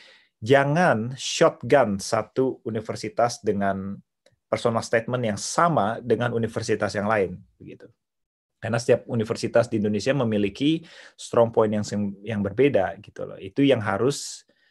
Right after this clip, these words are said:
uh, dipelajari, uh, terlebih dahulu. Dan itu sangat terbaca pada awalnya, ya. Dan harus tahu persis apa yang diharapkan dari course yang dituju. Banyak, saya mengajar di Departemen De-, Teknik Kimia dan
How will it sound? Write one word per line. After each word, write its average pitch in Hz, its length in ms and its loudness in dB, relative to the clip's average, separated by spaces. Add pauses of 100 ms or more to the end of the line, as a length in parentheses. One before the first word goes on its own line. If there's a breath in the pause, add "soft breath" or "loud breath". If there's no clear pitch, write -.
(300 soft breath)
uh, 104 160 -4
dipelajari, 101 800 0
uh, 98 400 -6
terlebih 92 320 -6
dahulu. 95 420 -10
Dan 104 220 -4
itu 147 240 6
sangat 135 260 0
terbaca 139 640 2
pada 95 180 0
awalnya, 98 480 0 (380)
ya. 104 180 -14 (540 loud breath)
Dan 156 320 4 (240)
harus 175 480 0
tahu 147 240 4
persis - 340 0
apa 160 220 4
yang 151 80 4
diharapkan 127 420 2
dari 120 220 2
course 160 480 2
yang 110 80 -2
dituju. 95 500 -6 (160)
Banyak, 135 320 2 (380)
saya 131 320 6
mengajar 120 400 0
di 117 80 2
Departemen 110 560 -2
De-, 101 260 -4
Teknik 117 300 -2
Kimia 120 400 2
dan 101 400 0